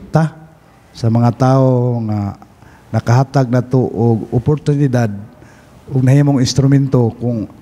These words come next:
hana ta dapita karon. Mahimo kang loyal sa mga tao nga gab-,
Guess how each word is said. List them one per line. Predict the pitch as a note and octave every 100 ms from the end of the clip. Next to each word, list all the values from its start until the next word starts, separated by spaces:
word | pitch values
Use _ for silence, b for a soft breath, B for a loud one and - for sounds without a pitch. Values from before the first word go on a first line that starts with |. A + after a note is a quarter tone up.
| -
hana | C3 F#3 E3
ta | C3
dapita | A2+ A#2 G#2
karon. | G2+ F#2+ F#2 E2+ - - B B B B B B B B B - -
Mahimo | A#2 C#3 D3+ C3+
kang | C#3 C3+ B2+ A#2+ F#2 - - _ b b b -
loyal | C3 E3+ D#3+ C#3 B2+ - - - - _ _
sa | - D3+
mga | C#3+ C3+ C3
tao | C#3 C#3 C#3 B2+ B2
nga |
gab-, | G#2+ A2 F#2